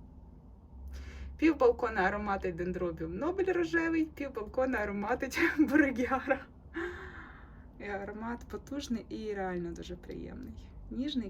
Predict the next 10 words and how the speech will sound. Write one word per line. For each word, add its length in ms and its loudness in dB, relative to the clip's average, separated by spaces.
квітковий, 680 -6
солодкуватий 920 -8
дещо. 520 -8
І 100 -6
квітів, 580 -6
ну, 80 -10
небагато. 680 -6
Я 120 -4
уявляю, 440 -4
якщо 520 -6